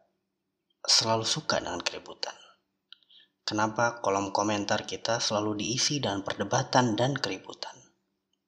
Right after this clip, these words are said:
Kenapa kita senang sekali untuk saling menghujat ketika berselisih? Pendukung klub bola saling hujat dengan pendukung klub bola lainnya.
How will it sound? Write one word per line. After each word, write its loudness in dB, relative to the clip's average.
Kenapa 2
kita -2
senang 2
sekali -2
untuk -2
saling 2
menghujat 0
ketika -6
berselisih? -2
Pendukung -4
klub -6
bola 2
saling 0
hujat 0
dengan -2
pendukung -2
klub -4
bola 0
lainnya. -10